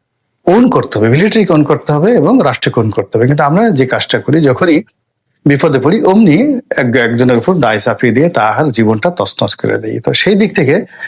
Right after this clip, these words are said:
তার জীবন যৌবনের, আহ, মানে, এই আঠারোটি বছর তিনি জেলে কাটিয়ে এলেন এবং এই পুরো সময়টা তিনি মানসিকভাবে অসুস্থ হবেন, এটাই স্বাভাবিক,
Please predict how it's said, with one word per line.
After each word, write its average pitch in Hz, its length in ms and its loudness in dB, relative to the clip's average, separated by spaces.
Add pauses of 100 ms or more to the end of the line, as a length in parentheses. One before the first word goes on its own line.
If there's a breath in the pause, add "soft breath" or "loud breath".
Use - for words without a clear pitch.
(220 loud breath)
তার 135 140 -2
জীবন 160 320 2
যৌবনের, 123 520 2
আহ, - 720 -6
মানে, 110 340 -2
এই 123 200 0
আঠারোটি 143 400 0
বছর 123 260 0
তিনি 123 200 0
জেলে 110 240 0
কাটিয়ে 113 340 -2
এলেন 127 360 0
এবং 131 240 2
এই 120 60 0
পুরো 170 220 0
সময়টা 160 680 0 (640 loud breath)
তিনি 147 200 2
মানসিকভাবে 151 500 0
অসুস্থ 160 420 -2
হবেন, 139 160 2
এটাই 107 240 -2
স্বাভাবিক, - 640 -8